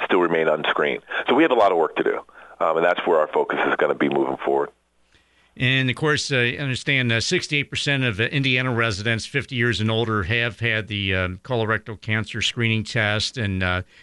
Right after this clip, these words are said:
Speaker 2: in the past, uh, year to five to ten years. But, uh, again, uh, you know,
Speaker 1: Sure.
Speaker 2: seeing that it's not one hundred percent, um, that's a clear indication of, uh,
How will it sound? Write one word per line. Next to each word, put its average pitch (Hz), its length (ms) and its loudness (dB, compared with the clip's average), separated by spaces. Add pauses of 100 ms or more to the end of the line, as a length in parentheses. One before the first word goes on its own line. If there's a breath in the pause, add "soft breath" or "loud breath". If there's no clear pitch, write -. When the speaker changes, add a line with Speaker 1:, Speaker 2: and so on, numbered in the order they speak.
(120)
Speaker 2:
in - 60 -8
the 107 80 -2
past, 120 500 -2
uh, 95 320 0
year 117 400 0
to - 140 -14
five 113 480 -2
to 101 80 -14
ten 123 280 -2
years. 104 280 0
But, - 280 -8
uh, 101 180 0 (340 loud breath)
again, 135 460 0
uh, 113 280 0
you 117 140 -2
know, 113 60 0
Speaker 1:
Sure. 147 120 0
Speaker 2:
seeing 139 140 0
that 120 140 2
it's 107 180 -6
not 127 260 -2
one 123 160 0
hundred 170 300 0
percent, 110 520 -2 (320 soft breath)
um, 107 280 0
that's 127 200 -2
a - 60 -8
clear 143 260 0
indication 127 540 -2
of, 101 220 -2
uh, 101 380 2